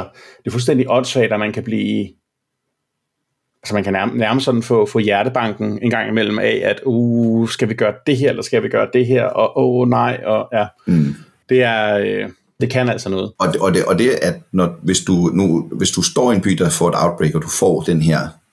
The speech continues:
Speaker 2: øh, ulempe ved din, den karakter, du spiller, ikke?
Speaker 1: Mm.
Speaker 2: Jeg tror, at det tredje gang, det sker for dig, så,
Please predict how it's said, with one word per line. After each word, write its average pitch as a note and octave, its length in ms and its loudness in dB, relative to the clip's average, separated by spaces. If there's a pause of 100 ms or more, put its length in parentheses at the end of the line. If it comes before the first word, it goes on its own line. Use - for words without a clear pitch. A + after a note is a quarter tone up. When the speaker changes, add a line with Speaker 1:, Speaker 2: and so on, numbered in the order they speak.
(100)
Speaker 2:
øh, - 100 -2 (480)
ulempe E2 380 2 (320)
ved - 80 2
din, D#2+ 300 0
den - 160 0 (240)
karakter, - 360 -2
du D2+ 100 -8
spiller, D#2+ 300 -4
ikke? D3+ 120 0 (640)
Speaker 1:
Mm. F2 140 -2 (220)
Speaker 2:
Jeg E2 180 2
tror, B2+ 260 2
at F2 120 0
det F2+ 340 0
tredje D3 240 2
gang, A#2 240 -2
det F#2+ 80 -4
sker F2+ 240 0
for F2+ 200 0
dig, - 100 -2
så, F#2+ 540 2